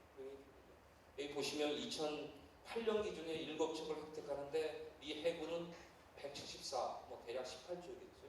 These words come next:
그리고 의회 예산청은 아니다. 육십 프로 정도 증가된 아마 이백팔십억, 이백팔십억 불이니까 이게 아마 한 삼십 조 가까이 됩니다.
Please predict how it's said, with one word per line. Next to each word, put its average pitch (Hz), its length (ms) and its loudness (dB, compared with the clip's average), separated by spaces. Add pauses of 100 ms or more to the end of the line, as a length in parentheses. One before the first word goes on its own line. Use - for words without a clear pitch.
(100)
그리고 147 400 0 (680)
의회 139 360 10
예산청은 151 520 6
아니다. 143 580 2
육십 - 320 -8
프로 135 240 4
정도 131 260 0
증가된 120 680 0
아마 - 240 -4 (340)
이백팔십억, 156 880 -2 (480)
이백팔십억 147 680 0
불이니까 131 380 -6
이게 131 160 -2
아마 139 240 0 (400)
한 127 200 -10
삼십 - 340 -8
조 180 100 -2
가까이 - 280 -6
됩니다. - 440 -10